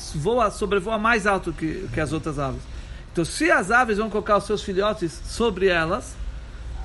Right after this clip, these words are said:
então pode ser que vai vir a águia e vai pegar os filhotes.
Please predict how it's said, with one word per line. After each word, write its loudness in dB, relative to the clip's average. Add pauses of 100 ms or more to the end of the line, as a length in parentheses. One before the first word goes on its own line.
(120)
então 0
pode 0
ser 2
que -6
vai 0
vir -2
a 6
águia 6
e 2
vai 0
pegar 0
os -4
filhotes. 0